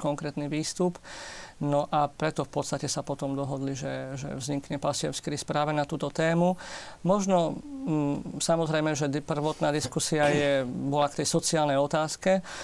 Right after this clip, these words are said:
ale tým, že v podstate, mm, sa hovorí v poslednom období oveľa viac ako zvyčajne práve o rodine, tak bolo povedané, alebo vznikla taká dohoda, že bude lepšie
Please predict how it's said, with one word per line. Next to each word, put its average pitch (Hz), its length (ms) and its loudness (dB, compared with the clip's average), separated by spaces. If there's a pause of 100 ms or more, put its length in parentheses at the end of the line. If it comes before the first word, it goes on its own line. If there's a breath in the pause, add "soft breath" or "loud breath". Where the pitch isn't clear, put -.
(240 loud breath)
ale 147 240 4
tým, 156 340 4
že 139 300 2
v 139 100 -8
podstate, 143 640 0
mm, 127 340 -4
sa 135 380 0
hovorí 143 600 0
v - 80 -18
poslednom 143 440 -2
období 143 280 -2
oveľa 147 320 2
viac 139 320 0
ako 143 160 -4
zvyčajne 139 480 -4
práve 143 280 0
o 143 80 0
rodine, 156 520 0 (440 loud breath)
tak - 280 -4
bolo 139 520 -2
povedané, 139 520 -2
alebo 135 320 -2
vznikla 139 560 -4
taká 139 280 -6
dohoda, 139 360 -4
že 147 120 0
bude 156 160 2
lepšie 151 520 0